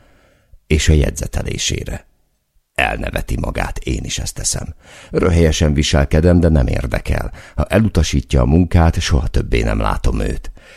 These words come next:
Ebben a pillanatban ezt nem tudom elképzelni. Az ajánlatát elfogadom, mármint a tolmács munkát.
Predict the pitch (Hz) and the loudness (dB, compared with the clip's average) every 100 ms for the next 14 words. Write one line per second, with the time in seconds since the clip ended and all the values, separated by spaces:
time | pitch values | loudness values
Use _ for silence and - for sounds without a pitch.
0 | - - - 73 69 65 62 - 76 69 | -20 -20 -2 0 2 0 4 4 6 4
1 | 67 65 60 69 76 - 69 69 - - | 4 4 4 4 2 0 0 0 -2 -4
2 | 73 65 60 50 - - 50 50 50 - | -2 2 0 0 -4 -8 -6 -6 -8 -8
3 | - - - 80 - - _ _ _ _ | -10 -8 -8 -8 -10 -14 _ _ _ _
4 | _ _ _ _ _ 92 98 - 95 76 | _ _ _ _ _ -2 0 4 4 6
5 | 67 60 - - - - - - - - | 4 0 0 0 -2 -2 -4 -4 -6 -10
6 | - _ - 80 73 69 62 - 55 50 | -14 _ -2 0 4 2 2 0 0 0
7 | 50 - - - - - | -6 -8 -10 -8 -8 -10